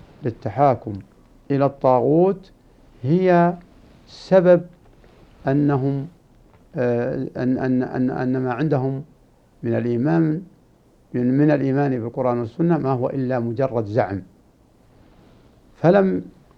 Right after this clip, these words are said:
يكن للزعم وللقول من دون معتقد مكانة، م-، مكانة عند الله. يريدون أن يتحاكموا إلى الطاغوت وقد أمروا أن يكفروا به،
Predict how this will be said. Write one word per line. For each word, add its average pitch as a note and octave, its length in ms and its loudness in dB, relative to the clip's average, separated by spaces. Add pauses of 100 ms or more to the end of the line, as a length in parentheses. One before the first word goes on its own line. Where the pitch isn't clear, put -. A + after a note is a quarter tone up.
يكن D#3+ 340 2
للزعم A#2+ 640 0 (720)
وللقول B2+ 640 0 (580)
من B2 160 0
دون C3+ 400 0
معتقد F3 640 2 (520)
مكانة، C#3 760 -2
م-، B2+ 420 -6 (440)
مكانة B2+ 640 -2 (100)
عند A2+ 180 0
الله. G#2+ 280 -6 (800)
يريدون B2 380 0
أن C3+ 120 -2
يتحاكموا C3 640 -2
إلى B2 80 -2
الطاغوت A#2 460 -2 (720)
وقد E3+ 320 6
أمروا A3 540 4
أن F3 40 6
يكفروا C#3 560 2
به، G#2 140 -6